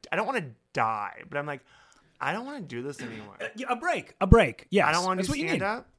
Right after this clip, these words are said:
Speaker 1: I don't wanna work. I don't wanna have to exercise.
Speaker 2: Mm-hmm.
Speaker 1: I don't wanna literally even bathe. I don't wanna do, I, I just don't wanna do this anymore.
Speaker 2: Yeah.
Speaker 1: Like, I wanna go to a different universe and try again.
Speaker 2: Yeah.
Speaker 1: Like,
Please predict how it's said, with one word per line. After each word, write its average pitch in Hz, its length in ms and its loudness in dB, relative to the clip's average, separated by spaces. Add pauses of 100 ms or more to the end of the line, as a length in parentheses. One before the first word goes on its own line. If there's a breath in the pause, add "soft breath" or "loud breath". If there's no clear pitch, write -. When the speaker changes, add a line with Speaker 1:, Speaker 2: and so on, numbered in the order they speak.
(360)
Speaker 1:
I 151 60 -2
don't 160 100 -2
wanna 143 200 -6
work. 120 520 -4 (640)
I 131 60 -2
don't 139 160 -2
wanna 131 320 -4 (560)
have 135 320 -6
to 135 120 -10
exercise. 160 720 -12 (200 loud breath)
Speaker 2:
Mm-hmm. 110 240 -6
Speaker 1:
I 131 80 -4
don't 131 160 -8
wanna 127 340 -8 (180)
literally 135 400 -6
even 151 260 -10
bathe. 113 360 -12 (600)
I 165 120 0
don't 208 180 -4
wanna 185 180 -8
do, 175 120 -10
I, 139 260 -6 (100)
I 160 80 -4
just 160 100 -10
don't 170 80 -10
wanna 156 140 -8
do 135 100 -8
this 165 140 -10
anymore. 117 400 -16
Speaker 2:
Yeah. 135 280 -2 (360)
Speaker 1:
Like, 147 120 -6
I 147 40 -6
wanna 180 160 -6
go 185 60 -4
to 175 100 -4
a 165 40 -8
different 139 360 -10
universe 120 400 -10
and 120 100 -14
try 113 240 -12
again. 98 400 -14
Speaker 2:
Yeah. 294 200 0
Speaker 1:
Like, 135 100 -6